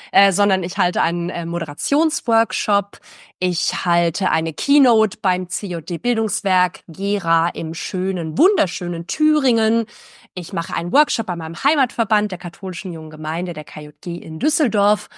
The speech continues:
Und ich geb's zu, ich versuche irgendwie durch diese schräge Wahlkampfzeit zu kommen, durch diesen, durch diese aufgeladenen Zeiten. Ich werd sicher auch demonstrieren gehen. Aber, ähm, ja,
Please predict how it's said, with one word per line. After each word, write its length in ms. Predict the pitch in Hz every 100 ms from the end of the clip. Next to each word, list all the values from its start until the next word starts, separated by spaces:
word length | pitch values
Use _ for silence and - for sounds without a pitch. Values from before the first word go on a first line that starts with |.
| - - - _ -
Und 300 | 214 208 196
ich 140 | 175 -
geb's 240 | 180 -
zu, 260 | - 254 285
ich 140 | -
versuche 480 | - 175 165 233 247
irgendwie 440 | - 196 214 202 185
durch 200 | 175 -
diese 220 | 180 180
schräge 460 | - - 170 175
Wahlkampfzeit 800 | 160 208 254 226 208 - - 190 -
zu 100 | 190
kommen, 540 | - 190 185 190 185
durch 180 | 175 170
diesen, 500 | - 175 175 165 220
durch 180 | - 165
diese 220 | 170 - -
aufgeladenen 680 | 226 240 226 196 190 185 185
Zeiten. 600 | - 220 220 - 202 190
Ich 140 | -
werd 120 | 151
sicher 300 | - 254 -
auch 80 | 175
demonstrieren 720 | 202 190 185 - 190 190 180
gehen. 340 | 175 170 170 160 - - - - - _ -
Aber, 600 | 185 170 180 175 170 -
ähm, 500 | 170 160 160 156 156 - _ _ _ _ _ -
ja, 180 | 175